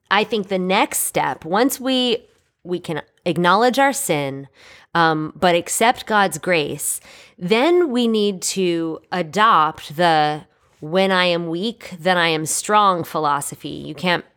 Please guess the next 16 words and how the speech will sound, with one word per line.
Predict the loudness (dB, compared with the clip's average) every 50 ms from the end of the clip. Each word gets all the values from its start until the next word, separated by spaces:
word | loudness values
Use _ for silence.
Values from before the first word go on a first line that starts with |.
| _ _ -10
see | -6 -4 -4 -2 0 0
me | 0 0 0
making | 0 0 -2 -2 -2 -4 -6 -6
quotation | -6 -6 -6 -6 -6 -4 -6 -6 -6 -4 -6 -6 -6
marks | -6 -6 -6 -6 -8
with | -10 -10 -6
my | -6 -6 -6
hands, | -4 -4 -4 -4 -4 -4 -6 -8 -6
but, | -2 2 2 2 4
uh, | 2 0 -2 -2 -6 -12 _ _ _ _ -4
<laughs> | -4 -4 -4 -6 -14 -12 -10 -8 -8 -6 -6 -8 -4 _ 0
um, | 2 2 2 0 0 -2 -4 -4 -8 -12 -18 -16 -14 -12 -12 -10 -10 -10 -12 -12 -16 -18 _
"When | -20 -20 -14 -4 0 2 2 2 4
I | 4 4
am | 4 2 2 0
weak, | 0 0 0 0 -2 -4